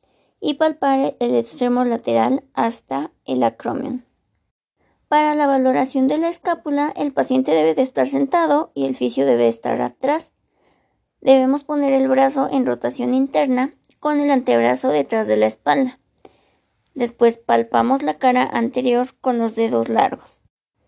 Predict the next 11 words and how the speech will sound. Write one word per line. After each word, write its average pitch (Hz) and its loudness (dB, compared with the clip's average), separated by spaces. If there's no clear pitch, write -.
Después 302 -2
vamos 269 0
a 262 -6
palpar 269 -2
el 233 -4
borde 240 0
medial 254 -2
y 254 0
los 254 0
ángulos 254 0
superior 233 -2